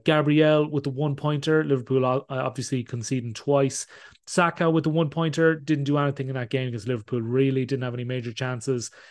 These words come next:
Maddison with the two pointer. So, you know, last couple of games, he's not really done an awful lot for owners. Leicester in a bad run at the minute. He probably could be one that would be transferred out very shortly.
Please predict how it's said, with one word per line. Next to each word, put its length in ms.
Maddison 400
with 120
the 60
two 200
pointer. 460
So, 460
you 80
know, 80
last 260
couple 140
of 40
games, 240
he's 100
not 140
really 160
done 200
an 80
awful 220
lot 180
for 120
owners. 420
Leicester 440
in 80
a 60
bad 300
run 200
at 80
the 60
minute. 340
He 280
probably 640
could 160
be 160
one 460
that 200
would 140
be 80
transferred 400
out 160
very 160
shortly. 480